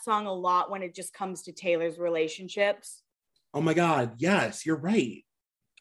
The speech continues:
Speaker 1: And that's when they were, like, in the media, they were like, "She's so crazy and boy crazy." And that's why she said she wrote it.
Speaker 2: Right.
Speaker 1: But to me, I'm also like, "But is it also a little wink?"
Speaker 2: Yeah. I just don't believe at this point that,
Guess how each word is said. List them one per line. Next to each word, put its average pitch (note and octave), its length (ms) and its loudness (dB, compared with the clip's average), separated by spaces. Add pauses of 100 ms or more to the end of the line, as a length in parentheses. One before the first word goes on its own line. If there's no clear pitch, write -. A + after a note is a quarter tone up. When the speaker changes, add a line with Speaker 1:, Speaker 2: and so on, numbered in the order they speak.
(120)
Speaker 1:
And C4+ 160 8
that's C4+ 200 4
when C4+ 120 8
they C4 80 10
were, B3 120 10
like, A#3 280 6
in A#3+ 180 0
the A3+ 360 -2
media, G#3 440 0
they G3 120 6
were F#3+ 100 4
like, F3+ 160 0
"She's - 240 -12
so F#3+ 300 2 (280)
crazy B3 540 4
and G3+ 160 -6
boy B3 300 10
crazy." A#3+ 500 0
And A#3 100 0
that's C4+ 180 0
why A3+ 120 2
she F#3+ 140 -10
said F#3 240 2
she F#3+ 220 -12
wrote F3 260 8
it. A3+ 220 4 (580)
Speaker 2:
Right. C3 420 2 (320)
Speaker 1:
But C4 200 8
to D4 80 2
me, C#4+ 140 6
I'm B3 120 4
also A#3 220 0
like, G#3+ 220 0
"But A3+ 100 4
is A#3 120 2
it B3 100 8
also C#4 260 0
a D4 80 2
little C#4 220 -2
wink?" C4 320 -2 (1120)
Speaker 2:
Yeah. C3+ 480 2 (260)
I A#3 100 6
just C#4 220 8
don't C#4+ 220 4
believe G3+ 340 4
at F3+ 100 2
this E3 180 -2
point D#3 280 -6
that, C#3+ 180 0